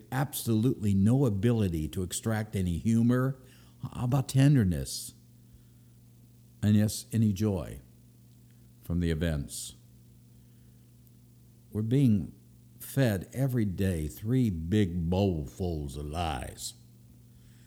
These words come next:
And not only are the bowls big, but we're given huge spoons, letting us know that we're supposed to eat it all up and gobble it down. Now, I think the first lie is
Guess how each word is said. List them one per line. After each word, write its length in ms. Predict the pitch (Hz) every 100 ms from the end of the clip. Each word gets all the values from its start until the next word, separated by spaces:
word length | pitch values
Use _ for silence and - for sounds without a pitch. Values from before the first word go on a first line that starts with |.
| - - - - -
And 120 | 117
not 180 | 151 175
only 340 | 151 147 127
are 100 | 110
the 120 | 98
bowls 540 | 95 104 117 120 101 90
big, 500 | 85 101 90 85 76
but 240 | 82 -
we're 140 | 90 98
given 380 | 107 113 101
huge 720 | 92 - 135 123 107 85 - -
spoons, 1300 | - - 123 107 85 78 67 65 69 80 - - - - - - -
letting 300 | 107 123 135
us 220 | 113 98
know 240 | 107 101 95
that 120 | 90
we're 120 | 80
supposed 600 | 85 98 87 98 95 82
to 180 | 73 - - - - - -
eat 300 | - 104 110
it 140 | 107
all 320 | 104 110 107 107
up 280 | 101 98
and 400 | - 95 95 90
gobble 340 | 85 101 107 107
it 140 | 107
down. 560 | 90 87 78 60 - - - - - - - - - - - - - - - - -
Now, 80 | 113
I 340 | 131 214 302
think 240 | 262 175 135
the 120 | 110
first 380 | - 131 147 117
lie 240 | 101 95
is 300 | 92 95